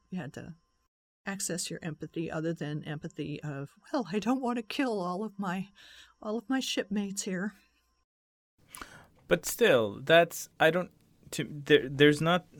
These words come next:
Speaker 2: it's not, um, these are not opposites. There are certain, you could have a follow-up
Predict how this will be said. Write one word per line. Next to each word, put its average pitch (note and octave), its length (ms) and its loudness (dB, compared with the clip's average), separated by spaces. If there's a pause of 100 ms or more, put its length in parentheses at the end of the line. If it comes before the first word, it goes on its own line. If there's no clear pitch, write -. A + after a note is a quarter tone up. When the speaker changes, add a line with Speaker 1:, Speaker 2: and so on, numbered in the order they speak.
(340)
Speaker 2:
it's C#3 240 -2
not, D3 500 2 (580)
um, A2 680 -4 (1400)
these C3+ 220 0
are C#3+ 100 2
not B2+ 300 2
opposites. B2+ 640 -2 (600)
There B2 160 6
are D3 200 6 (100)
certain, D3+ 520 0 (400)
you C3+ 160 0
could D3 260 -4
have C3 200 0
a A#2+ 60 -4
follow-up E3 720 2